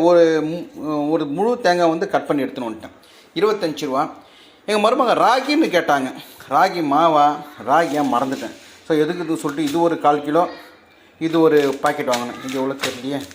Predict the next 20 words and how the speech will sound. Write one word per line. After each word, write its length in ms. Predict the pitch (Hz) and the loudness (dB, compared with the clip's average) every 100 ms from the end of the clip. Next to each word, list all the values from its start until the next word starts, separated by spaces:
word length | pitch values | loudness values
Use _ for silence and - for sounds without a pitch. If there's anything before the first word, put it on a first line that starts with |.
| - _ - - | -20 _ -12 -2
ஆயிடுச்சு. 440 | 196 220 185 165 185 | 0 0 -4 -2 -2
டோட்டலாக 360 | 196 185 170 | -2 -4 -2
பார்க்குறது 320 | 165 147 123 123 _ _ _ _ _ | -4 -4 -14 -20 _ _ _ _ _
யாரோ 160 | 131 151 | -4 -4
கூப்பிட்ற 340 | 151 147 135 | -8 -10 -8
மாதிரி 180 | 127 117 | -6 -8
இருக்கு. 200 | - 123 113 - | -10 -16 -18 -4
யார் 220 | 156 165 | -2 0
பாரு, 140 | 165 202 - - _ _ _ _ _ _ _ _ _ _ _ _ _ _ _ _ _ _ _ | -2 -6 -14 -20 _ _ _ _ _ _ _ _ _ _ _ _ _ _ _ _ _ _ _
யாரோ 160 | 123 120 | -20 -20
கூப்பிட்ற 300 | _ 131 117 | _ -14 -12
மாதிரி 200 | 107 104 | -12 -14
இருக்கு. 180 | 101 - - - - - _ 427 _ _ _ _ _ _ _ _ _ | -16 -20 -20 -20 -20 -20 _ _ _ _ _ _ _ _ _ _ _
ஓகே, 240 | 160 151 135 - - - _ _ _ _ _ _ _ | -4 -4 -10 -14 -20 -20 _ _ _ _ _ _ _
அப்புறம் 320 | 165 180 170 | -4 0 2
அவரைக்காய் 400 | 156 196 190 156 139 | 4 2 2 2 2
வாங்கினேன். 300 | 131 143 143 - - | 0 -4 -6 -14 -4
அவரைக்காய் 480 | 139 170 175 156 139 | 2 4 4 2 2
அரை 140 | 139 135 | 2 2
கிலோ, 200 | 143 | 0